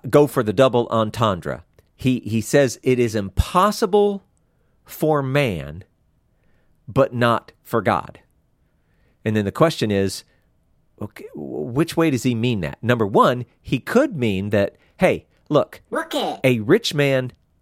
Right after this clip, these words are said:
Speaker 1: can be saved with God or through God. Uh, for example, this is exactly what was being offered to this rich young man above. Or he could be saying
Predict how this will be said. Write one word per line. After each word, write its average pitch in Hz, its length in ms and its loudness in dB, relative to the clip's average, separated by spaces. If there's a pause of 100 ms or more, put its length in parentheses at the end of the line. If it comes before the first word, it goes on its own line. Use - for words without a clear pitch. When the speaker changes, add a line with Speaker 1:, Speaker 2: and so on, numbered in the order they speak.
(420)
Speaker 1:
can 214 600 0 (800)
be 185 240 4
saved - 640 0 (800)
with 151 320 2
God 101 360 2
or 117 160 4
through 160 300 2
God. 67 340 -4 (1000)
Uh, 113 200 0
for 135 240 4
example, 113 600 0
this 120 200 0
is 104 120 -4
exactly 117 440 2
what 110 140 2
was 113 120 -8
being 110 220 0
offered 104 340 0
to - 80 -8
this 101 180 -2
rich 104 260 -4
young 104 160 0
man 95 160 -2
above. 78 320 -6 (1400)
Or 208 380 6 (380)
he 160 160 2
could 175 200 2
be 147 120 2
saying 120 440 0